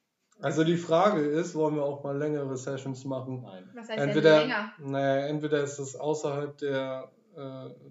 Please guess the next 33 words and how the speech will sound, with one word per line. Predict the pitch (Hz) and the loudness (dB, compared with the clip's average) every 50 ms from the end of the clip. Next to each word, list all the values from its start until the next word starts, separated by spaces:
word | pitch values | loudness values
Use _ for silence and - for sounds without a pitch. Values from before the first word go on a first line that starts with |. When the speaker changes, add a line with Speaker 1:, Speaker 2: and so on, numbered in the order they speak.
| 139 107 | -18 -12
Speaker 2:
Ja. | 107 101 95 - - | -10 -10 -10 -10 -8
Speaker 1:
Zeiten | - - 131 135 139 139 175 170 170 165 | -4 -2 0 0 -2 -2 -4 -4 -2 0
dann, | 175 180 185 202 | 0 0 2 2
dass | 196 165 - - | 2 0 0 0
wir | 147 139 | -2 -4
am | 131 135 135 | -4 -4 -4
Wochenende | 143 143 143 147 143 139 139 139 139 139 | -6 -6 -6 -6 -6 -6 -4 -4 -4 -4
mal | 139 139 139 139 135 | -6 -6 -6 -6 -6
so | 135 139 135 | -8 -10 -12
zwei | 131 - - 139 131 135 | -12 -10 -8 -6 -6 -6
Stunden, | 131 - - 139 135 131 | -8 -10 -14 -12 -12 -10
drei | 123 131 135 139 | -8 -6 -6 -6
Stunden | - - 165 156 160 165 | -6 -8 -8 -8 -6 -4
machen. | 165 165 165 190 214 - - _ _ _ _ _ _ _ _ _ _ _ _ _ _ _ - | -2 -4 -2 -4 -6 -8 -10 _ _ _ _ _ _ _ _ _ _ _ _ _ _ _ -10
Speaker 3:
Nee. | 220 160 | -6 -4
Speaker 1:
Einfach | 143 147 151 | -2 0 0
mal | 156 160 156 | 0 0 0
quatschen, | - 180 180 170 - - 208 214 | 0 -2 -2 -2 -2 -2 -2 0
Speaker 3:
Aber | 202 170 | 0 2
wir | 160 156 | 2 4
Speaker 1:
oder | 151 156 151 151 156 165 - | 6 6 6 6 6 4 2
Speaker 3:
können's | - 247 240 262 | 2 0 -2 -2
ja | 226 | -2
am | 220 226 220 | -2 0 -2
Wochenende | 240 240 233 214 208 208 - - | -2 -2 -2 -4 -4 -6 -6 -4
aufnehmen | - 262 269 - 269 247 240 247 262 254 226 | -4 -4 -4 -6 -6 -6 -6 -6 -8 -8 -10
und | 226 214 | -10 -10
dann | 214 208 208 | -10 -10 -12
trotzdem | - 233 226 - - 220 220 208 | -12 -14 -14 -14 -14 -14 -14 -12
wie | - | -12
gewohnt | 220 214 - 160 | -14 -2 0 2
Speaker 2:
Also | 156 - 143 - | 2 2 0 -2
Speaker 3:
abends | 214 226 226 226 220 - | 0 0 0 -2 -2 -8